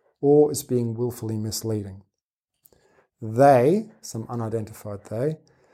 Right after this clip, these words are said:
"push bad food and create lots of electromagnetic radiation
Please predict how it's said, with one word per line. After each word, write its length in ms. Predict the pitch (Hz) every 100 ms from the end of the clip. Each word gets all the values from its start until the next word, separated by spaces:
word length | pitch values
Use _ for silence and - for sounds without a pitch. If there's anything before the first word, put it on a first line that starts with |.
| _ _
"push 260 | - 180 175
bad 400 | - 156 165 156
food 460 | - 202 196 120 110
and 180 | 127
create 320 | 123 151 160 156
lots 300 | 131 160 180
of 100 | 165
electromagnetic 800 | 151 135 156 156 - 131 131 131
radiation 760 | 127 120 123 110 107 127 127